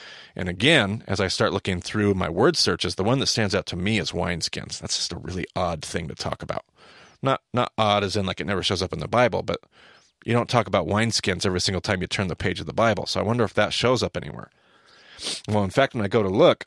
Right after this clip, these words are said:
I get a few different options. I get a handful of options. I get a co-, I get a story out of Joshua. I get a reference in Job. There's some good possibilities there. Maybe that's what Jesus is talking about. We could argue about that.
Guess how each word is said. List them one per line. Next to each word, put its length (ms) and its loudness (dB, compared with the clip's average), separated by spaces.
I 60 2
get 160 2
a 20 4
few 180 -2
different 300 2
options. 400 -2
I 20 -8
get 120 -4
a 40 0
handful 360 0
of 80 -2
options. 520 -4
I 60 -6
get 140 -6
a 60 -8
co-, 180 -8
I 80 -4
get 140 -4
a 40 -6
story 280 -2
out 60 -8
of 80 -6
Joshua. 640 4
I 80 2
get 140 2
a 60 0
reference 380 0
in 140 -6
Job. 580 6
There's 180 0
some 140 -4
good 180 -4
possibilities 720 -2
there. 200 -4
Maybe 440 -4
that's 180 0
what 100 -4
Jesus 280 -4
is 80 -6
talking 320 -8
about. 280 -4
We 120 -4
could 160 -4
argue 340 -2
about 320 -6
that. 300 -2